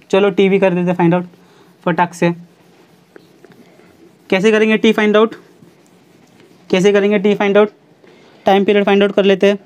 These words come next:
तो कोई भी एक formula उठा लेते हैं, उसका value लगा लेते हैं फटाफट। V one is equals to omega under root ए स्क्वायर माइनस एक्स वन का square, यह formula use करते हैं, जहाँ पर omega क्या है? two pi by T under root ए स्क्वायर का value क्या मिला मुझे? हंड्रेड।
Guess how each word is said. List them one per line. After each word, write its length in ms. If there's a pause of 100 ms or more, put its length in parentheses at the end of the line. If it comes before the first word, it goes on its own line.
(460)
तो 60
कोई 180
भी 100
एक 80
formula 280
उठा 160
लेते 160
हैं, 60
उसका 180
value 220
लगा 280
लेते 200
हैं 60
फटाफट। 300 (520)
V 160
one 180
is 120
equals 300
to 220
omega 420
under 260
root 220 (600)
ए 180
स्क्वायर 400 (160)
माइनस 360
एक्स 240
वन 160
का 140
square, 340 (200)
यह 120
formula 280
use 140
करते 220
हैं, 120 (500)
जहाँ 140
पर 140
omega 300
क्या 140
है? 200
two 440
pi 160
by 200
T 160 (1000)
under 280
root 180 (160)
ए 140
स्क्वायर 280
का 80
value 220
क्या 120
मिला 180
मुझे? 240
हंड्रेड। 420